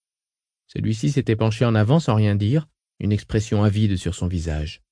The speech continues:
Teg se remémora la remarque de Lucille. Il connaît l'art d'utiliser le silence. Quand il fut évident que Teg n'avait pas l'intention de développer sa petite phrase, Duncan se laissa aller en arrière, déçu.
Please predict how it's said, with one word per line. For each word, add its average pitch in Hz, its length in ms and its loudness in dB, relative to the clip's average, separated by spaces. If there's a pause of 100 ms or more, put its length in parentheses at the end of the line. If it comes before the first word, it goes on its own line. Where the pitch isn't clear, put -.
(920)
Teg 120 220 4
se - 140 0
remémora 110 500 4
la 110 100 4
remarque 107 400 2
de 104 120 -2
Lucille. 95 520 -2 (600)
Il 110 200 0
connaît 135 360 2
l'art 127 400 0
d'utiliser 110 720 -4
le 98 80 -2
silence. 80 680 -6 (1200)
Quand 147 180 4
il 175 100 2
fut 190 240 0
évident 117 400 4
que 104 140 -2
Teg 101 340 2
n'avait 87 320 0
pas 92 160 0
l'intention 95 580 0
de 90 120 0
développer 90 560 0
sa 82 180 -8
petite 80 380 -8
phrase, 110 360 0 (380)
Duncan 113 420 4
se 113 120 -2
laissa 104 320 0
aller 104 160 2
en 98 100 2
arrière, 95 580 0
déçu. 78 480 -6